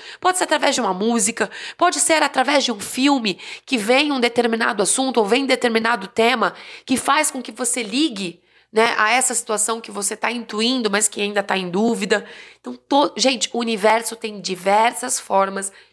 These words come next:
de falar com a gente. Isso já ficou bem claro até aqui, né? Mas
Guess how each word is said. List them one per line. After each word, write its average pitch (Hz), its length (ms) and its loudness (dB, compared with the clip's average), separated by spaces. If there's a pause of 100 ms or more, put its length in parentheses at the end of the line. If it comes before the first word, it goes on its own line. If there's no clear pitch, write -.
de 208 140 -4
falar 202 300 0
com 208 120 -8
a 226 40 -2
gente. 180 420 -8
Isso 190 200 -6
já 190 140 0
ficou 190 220 -6
bem 175 160 0
claro 139 300 0
até - 140 -2
aqui, 170 280 -2
né? 180 240 2 (840)
Mas 370 480 2